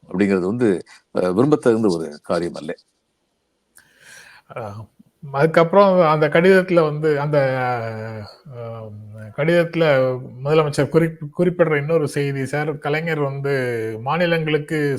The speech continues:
Speaker 2: சுயாட்சி, மத்தியில் கூட்டாட்சி அப்படிங்கிற கொள்கையை அவரு தொடர்ந்து ஆதரித்து வந்தார் அப்படின்னு சொல்லிட்டு தான் ராஜமன்னார் குழு போட்டதை பற்றி சொல்றாரு.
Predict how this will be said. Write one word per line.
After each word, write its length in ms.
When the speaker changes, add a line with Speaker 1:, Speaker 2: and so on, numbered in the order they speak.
Speaker 2:
சுயாட்சி, 600
மத்தியில் 500
கூட்டாட்சி 800
அப்படிங்கிற 440
கொள்கையை 680
அவரு 1200
தொடர்ந்து 440
ஆதரித்து 400
வந்தார் 600
அப்படின்னு 400
சொல்லிட்டு 400
தான் 180
ராஜமன்னார் 1120
குழு 440
போட்டதை 360
பற்றி 420
சொல்றாரு. 540